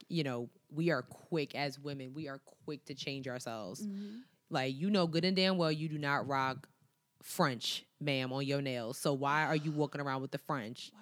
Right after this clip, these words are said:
Speaker 2: would you even put French on your nails?
Speaker 1: Right. Like, why does your, like, let's talk about the fact that your man even likes French. Like, can
Speaker 2: Uh,
Speaker 1: we,
Speaker 2: yeah,
Speaker 1: let's
Speaker 2: like,
Speaker 1: up hit,
Speaker 2: it's
Speaker 1: you see what I'm saying? Like,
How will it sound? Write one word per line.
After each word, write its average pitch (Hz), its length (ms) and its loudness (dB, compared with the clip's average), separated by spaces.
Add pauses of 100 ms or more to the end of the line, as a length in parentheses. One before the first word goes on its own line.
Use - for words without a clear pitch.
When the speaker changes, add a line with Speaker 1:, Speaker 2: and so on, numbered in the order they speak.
Speaker 2:
would 262 180 -16
you 233 80 -18
even 220 280 -16 (160)
put 220 180 -14 (160)
French 202 400 -14
on 196 160 -12
your 196 140 -12
nails? 196 240 -4
Speaker 1:
Right. 170 180 6
Like, 160 180 6
why 156 220 8
does 220 140 8
your, 185 160 6
like, 165 220 4
let's 180 180 4
talk 214 240 0
about 180 220 2
the 156 60 -4
fact 151 220 -4
that 143 140 -6
your 147 100 -2
man 139 200 -4
even 135 240 -4
likes 135 280 -4
French. 101 380 -10
Like, 123 200 -8 (120)
can 156 140 4
Speaker 2:
Uh, 330 80 8
Speaker 1:
we, 170 180 4
Speaker 2:
yeah, 262 480 6
Speaker 1:
let's 196 160 12
Speaker 2:
like, 208 140 6
Speaker 1:
up 202 180 10
hit, 190 220 4
Speaker 2:
it's 185 100 0
Speaker 1:
you 180 80 2
see 214 120 4
what 214 40 8
I'm 208 60 4
saying? 175 120 0
Like, 175 160 4